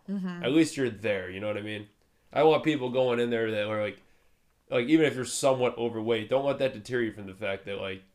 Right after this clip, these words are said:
Speaker 2: you should go to the gym anyway. Don't, like, be
Speaker 1: Right.
Speaker 2: like, "I don't wanna go there because everyone's gonna be so much more fit than me." The fact that you're even fucking there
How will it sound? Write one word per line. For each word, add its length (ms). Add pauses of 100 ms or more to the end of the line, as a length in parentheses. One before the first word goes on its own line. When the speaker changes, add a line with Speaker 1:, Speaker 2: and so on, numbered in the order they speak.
Speaker 2:
you 60
should 160
go 160
to 60
the 100
gym 300
anyway. 320
Don't, 200
like, 160
be 80
Speaker 1:
Right. 60
Speaker 2:
like, 160
"I 60
don't 80
wanna 160
go 220
there 100
because 220
everyone's 240
gonna 80
be 60
so 120
much 160
more 140
fit 320
than 160
me." 260 (180)
The 100
fact 260
that 60
you're 220
even 240
fucking 460
there 420